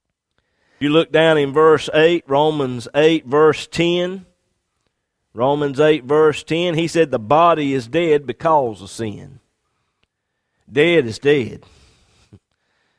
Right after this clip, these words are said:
You, you can't get a dead man to do anything.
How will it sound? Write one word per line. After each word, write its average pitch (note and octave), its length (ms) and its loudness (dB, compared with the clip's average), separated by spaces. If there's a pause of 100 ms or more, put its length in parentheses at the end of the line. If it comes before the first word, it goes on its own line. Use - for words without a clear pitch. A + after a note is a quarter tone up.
(800)
You, B2+ 120 -6
you C#3 280 -4
can't D3 300 -2
get D3+ 140 2
a C#3+ 40 2
dead C#3+ 300 4
man B2+ 280 0
to B2+ 100 2
do B2+ 40 0
anything. A#2 600 -4